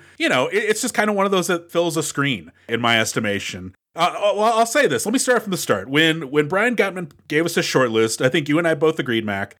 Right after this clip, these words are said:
they were like, "You know what? Let's do Book of Eli, 'cause it's on this list. I'm not quite sure we would ever really be inspired to do this one, so let's go ahead and do it." And I was okay with that. But then I thought, "Okay, well, I gotta find a copy of this." Wait a second,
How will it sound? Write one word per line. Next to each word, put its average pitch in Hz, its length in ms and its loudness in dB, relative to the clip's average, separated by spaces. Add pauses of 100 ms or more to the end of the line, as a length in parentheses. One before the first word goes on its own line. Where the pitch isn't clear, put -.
(120)
they 120 80 -4
were 120 100 2
like, 120 300 2
"You 156 80 2
know 262 100 2
what? 247 240 0
Let's 247 220 0
do 359 100 2
Book - 180 0
of 139 120 2
Eli, 127 380 4
'cause 127 220 -6
it's 120 120 -8
on 214 120 0
this 240 160 -4
list. 170 320 -2
I'm 185 220 2
not 208 220 -2
quite 208 240 -2
sure 185 520 -2 (280)
we 135 120 2
would 147 120 4
ever 151 160 4
really 156 180 4
be 143 160 -2
inspired 143 600 2
to 208 80 -2
do 220 180 0
this 220 240 0
one, 240 280 -4 (200)
so - 160 -2
let's 254 120 2
go 269 100 -2
ahead 233 140 4
and 170 80 -2
do 101 160 0
it." 95 40 -6
And 131 100 -4
I 208 60 2
was 254 140 2
okay 196 240 2
with 190 200 2
that. 87 280 -8 (280)
But 143 80 0
then 220 100 2
I 262 120 2
thought, 190 340 2
"Okay, 165 260 4
well, 113 120 2
I 123 80 6
gotta 135 180 4
find 156 240 2
a 147 40 0
copy 147 300 2
of 139 120 0
this." 147 340 -2
Wait 135 320 2
a 156 60 4
second, 117 440 -2